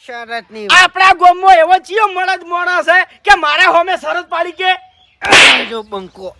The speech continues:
Speaker 1: આઈ જો ઈ. હા, આઈ જો હટો.
Speaker 2: હા. ના ભૂમતા કાકા, ના, તમારા કોમ નહીં. તમે તાર ઘેર જઈને ખાઈને ઊંઘી દો હો.
Speaker 1: એવું એમ?
Speaker 2: ઓવે.
Speaker 1: એ માય કાંગલી આઈ જા, જે હોય શરત બોલી જા હે.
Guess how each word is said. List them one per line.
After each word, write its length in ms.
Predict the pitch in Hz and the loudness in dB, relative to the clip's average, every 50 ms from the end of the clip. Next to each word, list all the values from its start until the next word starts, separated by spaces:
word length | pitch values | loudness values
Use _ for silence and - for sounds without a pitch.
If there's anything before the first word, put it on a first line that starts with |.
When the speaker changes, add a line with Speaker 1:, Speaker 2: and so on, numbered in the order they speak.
| - - | -18 -2
Speaker 1:
આઈ 360 | - 277 262 240 226 226 220 | 4 4 6 6 6 4 2
જો 160 | 202 202 196 | 2 2 2
ઈ. 220 | 196 185 175 147 120 - _ _ _ _ _ _ - | 2 2 0 -2 -6 -12 _ _ _ _ _ _ -16
હા, 400 | - - 240 233 - 214 185 147 - _ _ _ _ _ _ - | -8 -6 -6 -4 -2 -2 -4 -4 -6 _ _ _ _ _ _ 2
આઈ 140 | - - - | 4 4 4
જો 120 | 466 214 | 2 -2
હટો. 220 | 175 190 185 139 - - _ | -4 -4 -10 -12 -16 -10 _
Speaker 2:
હા. 220 | 165 175 170 - - - - - - - - - - - | 0 0 0 0 -2 -8 -20 -20 -20 -20 -20 -20 -8 2
ના 180 | 302 330 330 | 4 4 4
ભૂમતા 320 | 294 262 285 285 294 302 277 | 4 2 -2 2 4 4 4
કાકા, 240 | 262 247 254 240 | 4 4 2 0
ના, 180 | 226 214 180 - - - 214 - - - | 0 0 -2 -4 -4 -8 -14 -14 2 4
તમારા 360 | 294 294 302 294 285 294 285 | 6 6 8 6 6 4 4
કોમ 240 | - 269 262 247 226 | 4 4 2 2 2
નહીં. 340 | 202 185 143 - - 185 - - | -2 -4 -6 -6 -12 -14 0 2
તમે 160 | 285 302 311 | 2 2 4
તાર 160 | 302 311 269 | 4 2 4
ઘેર 180 | 202 254 285 285 | 6 4 4 6
જઈને 160 | 302 311 294 | 4 2 2
ખાઈને 240 | 202 - 311 294 277 | 2 2 2 2 2
ઊંઘી 200 | 226 196 190 254 | -2 -4 -4 4
દો 120 | 247 269 240 | 4 6 8
હો. 120 | 277 392 466 480 - - _ - _ _ | 8 6 6 4 0 -12 _ -20 _ _
Speaker 1:
એવું 400 | 226 226 214 214 214 214 208 214 | -6 -4 -4 -2 -2 -2 -2 -2
એમ? 180 | 247 320 370 320 285 247 - | -2 -2 -4 -6 -8 -4 0
Speaker 2:
ઓવે. 240 | 254 254 254 285 262 - - _ _ _ _ - _ - | 0 2 2 2 0 -2 -10 _ _ _ _ -20 _ 2
Speaker 1:
એ 140 | 311 359 403 427 453 453 466 466 453 - - - _ _ _ | 4 6 8 8 8 8 8 6 4 0 -10 -20 _ _ _
માય 240 | 247 302 320 359 359 | -2 0 0 0 0
કાંગલી 340 | 359 359 381 370 381 381 | -2 -4 -4 -4 -2 0
આઈ 180 | 381 370 370 370 | 0 0 0 0
જા, 240 | 381 392 403 415 381 | 2 2 2 2 2
જે 120 | 269 349 | 0 -6
હોય 280 | 370 381 370 370 381 302 | -4 -2 -2 -2 -2 -4
શરત 340 | 302 370 381 415 415 392 381 | -6 -4 -4 -4 -4 -6 -8
બોલી 220 | 381 381 392 392 | -10 -10 -10 -4
જા 180 | 415 415 403 381 | -2 0 2 2
હે. 120 | 415 440 | 4 2